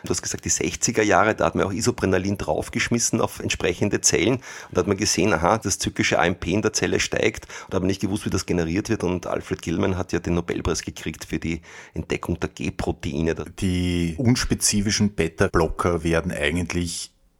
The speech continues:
Speaker 2: nicht mehr oral eingesetzt, sondern Substanzen wie das Timolol nur noch lokal als Augentropfen in der Glaukomtherapie verwendet.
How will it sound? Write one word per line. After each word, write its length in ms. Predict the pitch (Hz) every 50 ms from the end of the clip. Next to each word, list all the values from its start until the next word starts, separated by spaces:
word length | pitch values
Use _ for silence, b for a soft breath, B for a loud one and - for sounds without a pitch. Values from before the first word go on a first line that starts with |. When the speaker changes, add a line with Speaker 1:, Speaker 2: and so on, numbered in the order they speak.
| _ _
Speaker 2:
nicht 560 | 104 101 95 98 95 95 - - - - -
mehr 260 | 87 87 90 87 -
oral 480 | 95 87 87 - 73 73 71 78 87 -
eingesetzt, 840 | - 78 78 85 85 90 82 - - 87 87 87 - - - -
sondern 720 | - - 85 85 85 85 85 85 85 85 85 85 85 85 78
Substanzen 680 | - - - 104 - - - - 76 82 - - - 90
wie 80 | 85 87
das 220 | 92 90 - -
Timolol 640 | - - - 95 92 95 95 90 82 82 87 98 -
nur 160 | 95 95 95
noch 180 | 98 95 87 -
lokal 760 | 85 85 95 - - - - 78 71 76 78 92 101 101 - -
als 160 | - 76 -
Augentropfen 760 | - 76 69 76 82 82 - - 76 73 - - - 82 78
in 140 | 71 76 80
der 280 | - 73 71 73 73 71
Glaukomtherapie 920 | - - 80 - - - 76 78 - 85 73 - - - - 73 71 71
verwendet. 680 | - - - - - 71 69 69 147 151 - - -